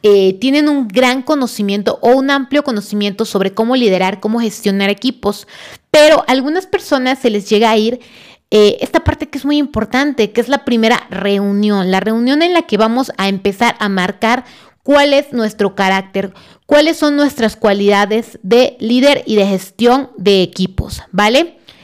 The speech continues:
Y aquí está la peor parte, la que nos da miedo a todos. ¿Y sabes cuál es esa parte?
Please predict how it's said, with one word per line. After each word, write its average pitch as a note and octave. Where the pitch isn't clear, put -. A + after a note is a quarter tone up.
Y B3+
aquí D4+
está F4+
la F#4+
peor C#4+
parte, C#4+
la A3+
que A#3+
nos A#3
da B3
miedo A#3
a G#3
todos. F3+
¿Y -
sabes A#3
cuál G#3+
es G#3
esa G3
parte? C#4